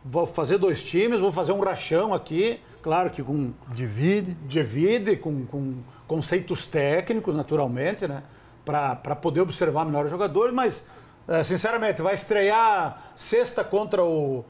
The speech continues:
Speaker 1: Ituano. Esse aqui vai ser o time titular da Chapecoense? Eu não acredito.
Speaker 2: Tem um outro time aí, pode colocar pra gente na tela? Esse é uma outra, um outro time que ele tem utilizado por lá. O Gabriel Werner, goleiro das categorias de base.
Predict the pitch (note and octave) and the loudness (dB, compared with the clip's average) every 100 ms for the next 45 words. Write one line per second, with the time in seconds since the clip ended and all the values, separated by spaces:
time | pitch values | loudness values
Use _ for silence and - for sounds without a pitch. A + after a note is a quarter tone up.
0 | - F#3 F#3 F#3+ G3 F3+ D3 G3+ A3+ - | -10 -6 -2 2 4 2 2 0 2 -2
1 | G#3+ F#3 - - F3+ D#3 - C#3+ A#2+ - | 0 0 -2 -6 -8 -10 -14 -18 -14 -12
2 | D3+ D#3+ E3 C3+ C3 F#3+ - - - D#3 | -2 0 0 -4 -4 -4 -6 -14 -4 -2
3 | E3+ F#3 D#3+ B2+ A#2 - - - - - | 0 -2 -2 -8 -10 -16 -20 -20 -20 -20
4 | - - - F3+ G3 G3+ - F3+ D#3+ C#3 | -20 -20 -4 0 2 0 -2 0 0 0
5 | D3+ D3+ D#3 C#3+ C#3 C3 B2+ A#2+ C#3+ C#3+ | 0 0 -2 -2 -2 -2 -6 -4 0 0
6 | G#2 - - - - - - D3+ F#3+ A#3 | -2 -8 -20 -20 -20 -20 -10 -4 -2 2
7 | A3 A3 A#3 A3+ G#3 F3 E3+ G3 G3 F3+ | 4 4 2 2 2 0 0 0 -2 -4
8 | F#3+ F#3+ G3 F3 F#3 F#3 E3 E3+ E3+ F3 | -4 -2 -4 -2 -6 -2 0 0 0 0
9 | C3 A2 C3 D#3 D#3 D#3 G3 - - C3+ | 0 0 -2 0 2 2 0 -2 -14 -6
10 | B2 C3+ G3 F3 B2+ B2+ C#3 A#2+ A2 A#2+ | 0 0 0 -2 -2 -2 -2 -4 -6 -8
11 | A#2+ B2 B2+ A#2+ B2+ F3+ | -6 -6 -4 0 0 -2